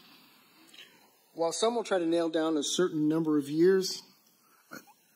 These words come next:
to determine the length of a generation, forty years, seventy years, ninety years, and they all have Bible passages, <clears throat> Psalms, and so forth, that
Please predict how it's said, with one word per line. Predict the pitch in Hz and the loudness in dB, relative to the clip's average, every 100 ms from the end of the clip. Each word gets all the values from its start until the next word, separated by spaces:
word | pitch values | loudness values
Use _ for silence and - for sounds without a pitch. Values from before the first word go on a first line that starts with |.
| 151 - | -14 -6
to | 131 | -4
determine | 135 156 151 139 | -4 0 2 2
the | 139 | 4
length | 151 156 | 2 4
of | 151 | 2
a | 131 | 2
generation, | 151 147 143 131 127 | 2 4 2 0 -4
forty | - 147 143 | 0 2 2
years, | 135 131 139 - | 2 2 2 0
seventy | - 127 123 | -4 -4 -4
years, | 123 123 - | -2 -2 0
ninety | 127 127 | -2 0
years, | 123 127 - | 2 2 0
and | 117 | -4
they | |
all | 107 123 | -2 -2
have | 139 120 | -2 0
Bible | 139 143 143 | 0 2 0
passages, | 139 131 131 127 135 127 - - - - - _ _ - | -2 -4 -4 0 2 2 -4 -12 -20 -20 -20 _ _ -12
<clears throat> | - - - - - | -10 -6 -8 -10 -4
Psalms, | - 131 131 139 139 - | -2 -2 -2 -2 -4 -6
and | - | -4
so | 147 131 | -2 0
forth, | 135 131 127 | 4 4 4
that | 120 | 0